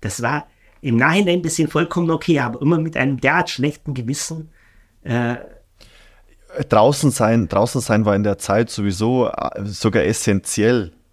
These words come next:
Speaker 2: Also
Speaker 1: Ja.
Speaker 2: alleine, alleine Sonne tanken, frische Luft und raus aus den, aus den eingesperrten Räumen und lauter
Speaker 1: Ja.
Speaker 2: solche Sachen, das, das meine ich mit, äh, drinnen bleiben,
Speaker 1: Und dann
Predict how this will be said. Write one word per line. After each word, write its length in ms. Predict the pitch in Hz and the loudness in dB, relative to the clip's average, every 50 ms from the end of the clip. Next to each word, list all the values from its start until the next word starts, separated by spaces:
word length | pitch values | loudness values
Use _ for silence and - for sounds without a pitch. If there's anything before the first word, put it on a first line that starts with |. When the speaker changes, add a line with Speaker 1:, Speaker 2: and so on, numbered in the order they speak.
| _ _ _ | _ _ _
Speaker 2:
Also 260 | - 101 104 101 110 | -4 -2 2 4 6
Speaker 1:
Ja. 80 | 107 107 | 6 6
Speaker 2:
alleine, 480 | 110 113 110 117 131 131 123 123 - | 6 6 4 4 4 4 4 2 4
alleine 360 | - 107 104 107 120 135 131 | 4 4 6 6 6 4 2
Sonne 400 | 123 - - 123 131 143 139 131 | 2 2 2 2 4 4 2 0
tanken, 380 | - - 120 123 123 110 82 113 | 0 0 0 2 2 0 -2 -6
frische 300 | - - 113 107 - 110 | -6 -6 -6 -2 -2 0
Luft 380 | 98 104 123 135 139 - - 127 | 0 2 0 0 -2 -4 -4 -2
und 180 | 113 107 - | 0 0 2
raus 300 | - 92 110 139 143 139 | 2 2 4 4 4 2
aus 140 | 120 117 - | 0 -2 0
den, 280 | - 120 120 117 120 - | 0 0 2 2 0 0
aus 300 | - - 107 113 113 - | 2 2 2 2 2 2
den 200 | 123 113 113 - | 0 0 0 2
eingesperrten 760 | - - 113 131 127 127 - - - - 110 113 - 110 113 | 0 0 0 0 0 0 -2 -4 -2 -2 -2 0 0 0 -2
Räumen 460 | 95 98 107 120 127 131 127 123 - - - - - - _ | -2 0 0 0 2 2 0 0 -2 -8 -20 -20 -20 -16 _
und 100 | - 92 | -4 0
lauter 220 | 95 104 113 - - | 2 4 4 2 0
Speaker 1:
Ja. 60 | 110 | -2
Speaker 2:
solche 220 | - 113 104 104 95 | 0 0 0 0 0
Sachen, 360 | - 110 113 110 120 123 110 | 0 -2 -2 0 0 -2 -2
das, 280 | 110 104 - - - - _ - - - - - - - _ _ _ - - - - | -2 -2 -6 -8 -14 -18 _ -20 -20 -20 -20 -20 -20 -20 _ _ _ -20 -20 -8 0
das 220 | 160 135 131 135 | 2 2 2 4
meine 240 | - 120 131 147 151 | 4 4 4 4 2
ich 120 | 143 143 156 | 0 0 2
mit, 200 | 131 127 131 - - - | 0 0 0 -2 -10 -10
äh, 120 | 113 113 - - - - - - 135 - | -10 -10 -10 -12 -20 -20 -20 -20 -8 -2
drinnen 360 | - 127 135 156 170 156 143 | 0 2 4 4 4 4 4
bleiben, 300 | - 117 107 107 117 131 | 2 2 2 2 2 2
Speaker 1:
Und 60 | 135 139 | 2 2
dann 340 | 147 165 190 214 202 175 | 2 2 0 0 -2 -4